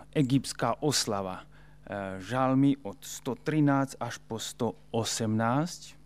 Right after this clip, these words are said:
Máte to v tej prvej tabulke. Lebo sú poznačené v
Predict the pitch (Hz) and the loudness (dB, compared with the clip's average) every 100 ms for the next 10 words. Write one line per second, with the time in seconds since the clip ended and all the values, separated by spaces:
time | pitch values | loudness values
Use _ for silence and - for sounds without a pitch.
0 | - - 104 101 120 120 - 113 117 131 | -18 -12 -10 -10 -10 -10 -10 -8 -2 0
1 | 110 - 113 113 120 - 165 202 - - | 0 0 -2 -2 -4 -2 -6 -6 -16 -20
2 | - - - - - - - - - - | -20 -20 -20 -20 -20 -20 -20 -20 -20 -20
3 | - - - - - - - - - - | -20 -20 -20 -20 -20 -20 -20 -20 -20 -6
4 | 175 190 185 - 196 175 180 170 170 165 | -2 0 -2 -2 0 2 4 4 2 4
5 | 165 160 160 147 - - - - - - | 6 6 4 2 -6 -20 -20 -20 -20 -20
6 | - - - - - | -20 -20 -20 -20 -20